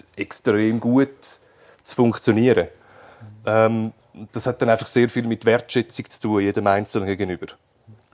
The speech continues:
Ja, weil ich bin ja jetzt auch da, und wenn jetzt jemand bei der Quality One anruft, nehme ich ja das Telefon nicht ab, weil ich, äh, tue jetzt einhändiges Wasser öffnen und das finde ich voll okay. Und das finde ich eben auch das, wo,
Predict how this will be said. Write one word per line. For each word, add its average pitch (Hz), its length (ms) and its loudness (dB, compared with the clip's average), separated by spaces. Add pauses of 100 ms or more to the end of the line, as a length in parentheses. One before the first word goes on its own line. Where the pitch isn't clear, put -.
(160)
Ja, 92 200 -4
weil 101 100 -2
ich 117 120 -2
bin 156 100 8
ja 135 80 12
jetzt 123 160 4
auch 127 80 8
da, 160 100 6
und 147 360 6
wenn 117 160 4
jetzt 127 180 0
jemand 131 160 -2
bei 113 160 -6
der 107 100 -8
Quality 110 420 0
One 101 240 2
anruft, 110 460 2
nehme 95 220 -4
ich 117 80 -6
ja 107 80 -2
das - 100 -4
Telefon 104 320 0
nicht 123 120 0
ab, 147 260 0 (680)
weil 101 160 -4
ich, 110 200 -2
äh, 101 380 4
tue 104 140 -2
jetzt - 180 0
einhändiges 98 600 2
Wasser 113 340 2
öffnen 110 420 2
und 95 200 -4
das - 120 -16
finde 95 240 -2
ich - 60 -10
voll 104 180 0
okay. 113 460 0
Und 95 120 -8
das 117 120 -6
finde 117 240 0
ich 117 40 4
eben 110 180 0
auch 110 180 6
das, 117 380 2
wo, 117 220 0